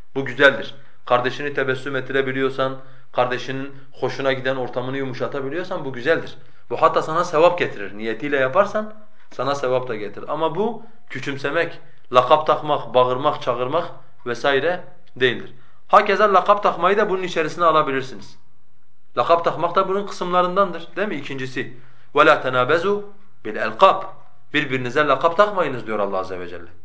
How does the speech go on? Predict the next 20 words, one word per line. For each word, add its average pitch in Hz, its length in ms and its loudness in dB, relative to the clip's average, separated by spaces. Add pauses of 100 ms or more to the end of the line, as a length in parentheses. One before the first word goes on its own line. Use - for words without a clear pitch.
(480)
Doğru 165 180 4
mudur? 143 260 -6
"Birbirinize 135 460 -2
lakap 139 560 4 (300)
takmayınız." 214 560 2
diyor. 95 160 -6 (360)
Lakap 185 320 6
da 208 100 4
nedir? 247 240 2 (520)
Birini 196 580 0 (100)
dalga 147 220 6
geçmek 220 360 2
için 233 140 -6
söylenen 196 480 0
bir 151 60 -6
şeydir. 98 400 -6 (680)
Lakaplar 147 420 6
genelde 151 440 0
nedir 196 200 0
lakaplar? 139 600 0